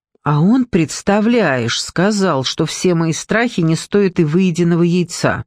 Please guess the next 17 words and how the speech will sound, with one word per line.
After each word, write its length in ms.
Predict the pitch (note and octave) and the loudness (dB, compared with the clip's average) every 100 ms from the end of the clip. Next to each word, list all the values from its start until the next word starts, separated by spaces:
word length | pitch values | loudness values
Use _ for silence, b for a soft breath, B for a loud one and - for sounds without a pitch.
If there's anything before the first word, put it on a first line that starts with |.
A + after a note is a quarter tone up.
| _ _ _ | _ _ _
и 140 | - E3+ | -4 -2
преспокойно 880 | - E3+ - E3 D#3 G3+ G#3+ F3 | 2 0 0 -2 -2 0 0 0
укатил 460 | E3 - F3 E3+ D3 | 0 0 0 0 0
к 60 | F3 | 0
этой 200 | D#3 C#3+ | 0 -2
своей, 480 | - D#3 D3 C#3 b b _ _ _ - | 0 0 2 0 b b _ _ _ -6
прости 400 | D3 B2+ - C3+ | -4 -2 -2 -2
господи». 680 | B2 A2+ - A2 G#2+ G#2 - _ B B B B | 0 -2 -4 -6 -4 -8 -10 _ B B B B
С 120 | - | -16
плаксивыми 760 | - F#3+ F#3+ - A#3+ C4 A3 F#3+ | -2 0 0 -2 -2 0 2 0
интонациями 760 | E3+ F3 E3 A3 A3 G3+ F3 D#3+ | 0 0 0 -2 -2 0 0 0
в 100 | D#3 | -2
голосе 520 | E3 A#3 A3+ - F#3+ | 0 0 0 0 -2
жаловалась 600 | D#3+ G3 F#3 E3 E3+ E3 | 0 0 0 2 0 0
соседка 580 | - E3+ - F#3+ - E3+ | -2 0 0 -2 0 0
неизвестному 800 | E3 E3 E3 F3+ E3 D#3+ D#3 D3+ | 2 2 2 0 0 -2 -2 -2
собеседнику, 1040 | - D#3 D3+ - - A3+ A3+ G#3+ A#3 | -2 -2 -2 -2 -4 -2 -2 0 -2